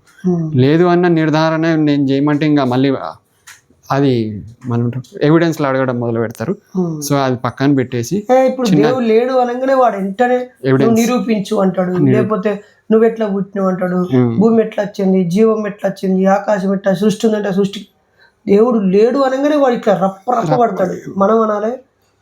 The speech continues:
Speaker 1: "ఎక్కడున్నాడు, ఏం చేస్తుంటాడు" అని అడిగిన వాడు
Speaker 2: నువ్వు
Speaker 1: వాడు
Speaker 2: ఉన్నా-
Speaker 1: చెప్పాల్సి వస్తుంది.
Speaker 2: ఆ, ఓ, వాళ్ళ ప్రశ్న ఏముండదు, ఉన్న జవాబు ఒకటే,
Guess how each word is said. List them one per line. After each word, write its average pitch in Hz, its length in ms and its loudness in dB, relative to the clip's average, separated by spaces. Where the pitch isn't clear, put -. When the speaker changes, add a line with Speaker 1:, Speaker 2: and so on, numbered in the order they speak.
Speaker 1:
"ఎక్కడున్నాడు, 185 920 -2
ఏం 190 340 2
చేస్తుంటాడు" 165 960 -2
అని 226 80 4
అడిగిన 226 200 4
వాడు 226 160 2
Speaker 2:
నువ్వు 160 200 2
Speaker 1:
వాడు 156 60 4
Speaker 2:
ఉన్నా- 175 260 0
Speaker 1:
చెప్పాల్సి 185 260 -6
వస్తుంది. 170 580 -2
Speaker 2:
ఆ, 151 200 2
ఓ, 139 60 0
వాళ్ళ - 240 -4
ప్రశ్న 160 340 0
ఏముండదు, 160 360 2
ఉన్న 156 260 4
జవాబు 160 360 2
ఒకటే, 165 300 -2